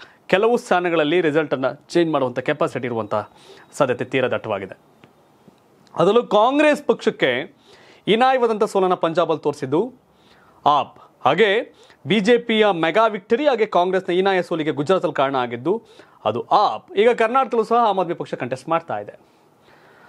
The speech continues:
ಬೆಂಗಳೂರಿನ ಇಪ್ಪತ್ತೆಂಟು ಕ್ಷೇತ್ರಗಳಲ್ಲೂ ಸಹ ಕನಿಷ್ಠ ಹತ್ತರಿಂದ ಹದಿನೈದು, ಇಪ್ಪತ್ತು ಸಾವಿರ ಓಟನ್ನ ಪಡಿಬಹುದು. ಕೆಲವು ಕಡೆ ರಿಸಲ್ಟು ಕೂಡ ನಿರೀಕ್ಷಣೆ ಇಟ್ಕೊಂಡಿದ್ದಾರೆ. ಬೆಂಗಳೂರಷ್ಟೇ ಅಲ್ಲ,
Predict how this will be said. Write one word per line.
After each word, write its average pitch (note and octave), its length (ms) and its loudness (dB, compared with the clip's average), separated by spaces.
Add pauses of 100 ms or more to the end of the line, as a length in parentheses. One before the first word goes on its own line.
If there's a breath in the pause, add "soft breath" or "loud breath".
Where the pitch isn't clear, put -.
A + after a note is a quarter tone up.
(280 soft breath)
ಬೆಂಗಳೂರಿನ C4 400 4
ಇಪ್ಪತ್ತೆಂಟು B3+ 480 0
ಕ್ಷೇತ್ರಗಳಲ್ಲೂ A#3 440 2
ಸಹ A3 220 2 (320)
ಕನಿಷ್ಠ G#3+ 280 -2
ಹತ್ತರಿಂದ G#3 400 0
ಹದಿನೈದು, G3 500 2
ಇಪ್ಪತ್ತು F#3+ 300 -2
ಸಾವಿರ F3 200 2
ಓಟನ್ನ D#3+ 340 -2
ಪಡಿಬಹುದು. D3 720 -2 (480 soft breath)
ಕೆಲವು E3 260 2
ಕಡೆ C3+ 420 0 (340 soft breath)
ರಿಸಲ್ಟು G#3 600 2
ಕೂಡ G#3+ 180 2
ನಿರೀಕ್ಷಣೆ E3 500 -2
ಇಟ್ಕೊಂಡಿದ್ದಾರೆ. C3 600 -6 (1300 loud breath)
ಬೆಂಗಳೂರಷ್ಟೇ C4+ 640 2
ಅಲ್ಲ, B3+ 180 4